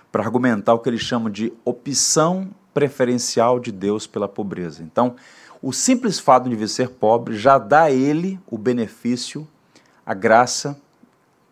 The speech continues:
baseados então nessa passagem. Bem, um biblicista, um estudioso do grego, A T Robertson, ele diz:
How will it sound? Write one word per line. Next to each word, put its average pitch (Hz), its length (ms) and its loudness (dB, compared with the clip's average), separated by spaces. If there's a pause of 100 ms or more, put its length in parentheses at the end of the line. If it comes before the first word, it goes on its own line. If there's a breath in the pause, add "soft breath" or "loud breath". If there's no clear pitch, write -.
(120)
baseados 101 540 4
então 104 200 -2
nessa 98 200 -2
passagem. 95 540 0
Bem, 120 260 4 (720 loud breath)
um 143 100 -2
biblicista, 139 800 0 (220)
um 90 320 -6
estudioso 104 440 0
do 95 100 0
grego, 101 540 2
A 107 180 0
T 113 140 -2
Robertson, 104 640 2
ele 107 140 -2
diz: 98 520 0